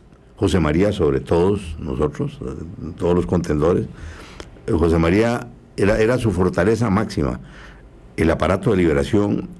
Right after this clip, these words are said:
y en los verdes verdes. Pero los verdes verdes, Evelyn, según las encuestas, muchas que se hicieron en este, en esta etapa,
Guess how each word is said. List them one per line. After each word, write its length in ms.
y 120
en 100
los 120
verdes 340
verdes. 240
Pero 120
los 120
verdes 300
verdes, 540
Evelyn, 500
según 360
las 140
encuestas, 640
muchas 480
que 100
se 120
hicieron 460
en 140
este, 420
en 80
esta 200
etapa, 420